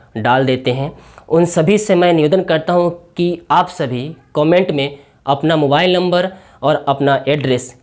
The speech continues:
कभी भी ना डालें, क्योंकि इस चैनल पे भी मसीह विरोधी हैं। बहुत से लोग मसीह को नहीं जानते हैं और वो मसीह को सताव करते हैं और उन लोग को सोचते हैं कि कब मेरे को मौका मिले उनको कुछ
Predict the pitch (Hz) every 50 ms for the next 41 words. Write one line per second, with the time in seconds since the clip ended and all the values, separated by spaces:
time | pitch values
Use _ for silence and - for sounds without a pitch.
0 | - - 139 135 160 170 131 139 139 143 147 - - 131 120 113 113 110 107 107
1 | 110 117 - - 196 190 208 - - 190 196 190 196 - 160 165 180 196 202 196
2 | 196 190 - 170 185 156 131 139 - - 196 185 160 156 151 151 160 185 180 160
3 | 170 165 143 131 131 165 170 175 - 160 160 156 143 135 139 - 170 165 160 139
4 | 139 156 165 147 160 156 151 156 147 165 160 165 170 175 - - - - - -
5 | 135 160 165 160 143 135 151 147 - - 220 214 220 - - - - 113 117 120
6 | - - - - - _ _ _ _ _ _ _ _ _ - - 170 - 170 170
7 | 190 185 185 - 190 175 - - 180 165 170 170 170 175 - - _ _ _ _
8 | _ _ _ - 127 131 135 139 135 - 147 156 151 156 151 151 - 156 156 147
9 | 147 - - - - 165 160 160 - - 190 185 170 175 175 - 214 208 190 175
10 | 147 147 143 143 143 156 143 131 123 120 120 143 139 127 120 117 123 131 131 131
11 | - 127 120 120 117 - 165 185 - -